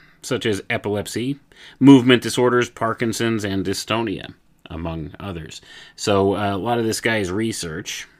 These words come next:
uh, actually had some good, beneficial medical, medicinal uses. And, uh, many of the technologies had caught on. And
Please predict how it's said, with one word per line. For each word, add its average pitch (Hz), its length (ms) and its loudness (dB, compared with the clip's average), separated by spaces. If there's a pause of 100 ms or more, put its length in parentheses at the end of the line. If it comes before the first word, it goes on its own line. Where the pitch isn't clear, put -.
(680)
uh, - 40 -14
actually 104 640 -2
had 98 240 -4
some 95 240 -2
good, 101 480 0
beneficial 92 520 -4
medical, 90 560 -4 (360)
medicinal 90 580 0
uses. 131 520 -4 (580)
And, 110 520 0
uh, 113 160 -2
many 123 280 0
of 117 80 0
the 120 60 -2
technologies 101 600 -2
had 92 160 -8
caught 92 240 0
on. 85 320 -6 (920)
And 101 360 -4